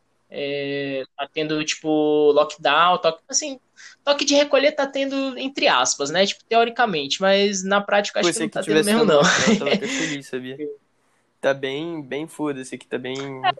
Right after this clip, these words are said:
Speaker 2: E as U T Is tão bem fodidas.
Speaker 1: É, lockdown de verdade, né? Mas o lockdown daqui é lockdown, tipo, só pra gringo ver, sacou? Tipo, tá ali no papel, mas, ah,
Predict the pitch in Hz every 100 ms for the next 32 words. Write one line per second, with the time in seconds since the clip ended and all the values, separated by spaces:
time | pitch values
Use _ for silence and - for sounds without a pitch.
0 | - _ _ _ _ _ _ _ _ _
1 | _ _ 151 147 147 147 151 156 147 -
2 | 151 143 151 170 135 127 123 _ - 427
3 | 403 - _ - - - _ _ _ -
4 | 302 - _ - _ _ - - 320 320
5 | 277 285 294 330 285 233 220 196 202 214
6 | 220 220 233 240 233 233 247 240 _ -
7 | - _ - 247 247 226 233 233 - 247
8 | 233 - 247 - 233 247 247 262 175 151
9 | 156 - 190 208 - 175 170 - 175 175
10 | 180 190 190 190 - 175 202 220 220 220
11 | 220 185 135